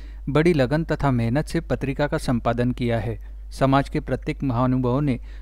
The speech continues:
अपने ऊपर आए आरोपों का सामना करना, नेकी भलाई करने से ही आत्मसंतुष्टि होती है और यही सच्चा धन है।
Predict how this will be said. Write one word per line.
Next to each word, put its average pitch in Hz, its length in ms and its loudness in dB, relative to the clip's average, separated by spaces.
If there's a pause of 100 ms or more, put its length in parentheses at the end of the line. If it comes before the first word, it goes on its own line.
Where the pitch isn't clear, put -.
(120)
अपने 180 240 2
ऊपर 175 280 2
आए 135 260 2
आरोपों 131 420 0
का 156 120 0
सामना 123 380 2
करना, 127 380 0 (340)
नेकी 156 300 2
भलाई 127 300 2
करने 131 320 0
से 139 140 0
ही 143 240 -2 (280)
आत्मसंतुष्टि 165 800 0
होती 120 320 0
है 107 160 -2 (320)
और 127 120 0
यही 127 240 2
सच्चा - 340 2
धन 123 240 2
है। 107 180 -4